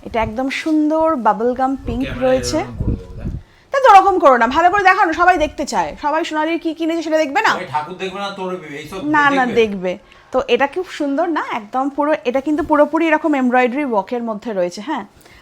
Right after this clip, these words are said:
Speaker 1: আর এটা রয়েছে হচ্ছে প্যান্ট, আর সাথে দুপাট্টা রয়েছে, এটা ভীষণ সুন্দর দেখতে। এটাও আমি অনেক দিন আগে কিনেছিলাম,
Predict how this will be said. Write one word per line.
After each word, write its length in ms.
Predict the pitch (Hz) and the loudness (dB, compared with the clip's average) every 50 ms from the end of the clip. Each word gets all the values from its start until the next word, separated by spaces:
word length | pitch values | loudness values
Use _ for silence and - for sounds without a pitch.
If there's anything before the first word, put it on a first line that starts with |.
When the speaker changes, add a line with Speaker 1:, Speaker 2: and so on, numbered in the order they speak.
| _ - | _ -6
Speaker 1:
আর 200 | - 202 202 196 - | -4 -2 -2 -2 -4
এটা 240 | - 226 202 254 247 | -6 -8 -6 -4 -2
রয়েছে 260 | 233 240 240 240 - | 0 0 -2 -2 -2
হচ্ছে 220 | 285 277 269 - 311 | -4 -6 -6 -6 -8
প্যান্ট, 420 | 311 - - 240 233 262 381 392 | -8 -6 -4 -4 -2 -4 -4 -6
আর 40 | 359 | -8
সাথে 240 | - - 247 214 233 | -10 -10 -10 -8 -8
দুপাট্টা 540 | 214 202 202 - 233 233 226 - - 254 254 | -6 -6 -6 -4 -6 -8 -6 -4 -2 -2 0
রয়েছে, 260 | 247 247 262 - 320 | 0 -2 -4 -4 -6
এটা 120 | 254 247 | -6 -6
ভীষণ 380 | 240 208 202 - - 247 247 277 | -8 -8 -10 -10 -8 -6 -6 -6
সুন্দর 400 | 262 - 233 208 202 208 233 247 | -6 -6 -6 -6 -4 -2 -2 -2
দেখতে। 440 | 214 208 214 208 - _ - 311 415 - - - _ _ _ _ - - - - - - - - | -2 -4 -6 -6 -6 _ -6 -6 -6 -8 -16 -20 _ _ _ _ -20 -20 -20 -20 -20 -14 -8 -6
এটাও 300 | 285 285 - 359 370 381 | -4 0 2 4 6 6
আমি 200 | 359 330 339 339 | 6 6 4 4
অনেক 360 | 294 254 254 285 320 302 277 | 4 2 2 0 -2 -2 -2
দিন 140 | 302 320 294 | -2 0 0
আগে 220 | 254 233 247 277 | 0 0 0 -2
কিনেছিলাম, 580 | 262 - 247 226 240 247 - - 254 220 240 | -4 -6 -6 -6 -6 -8 -6 -6 -6 -4 -4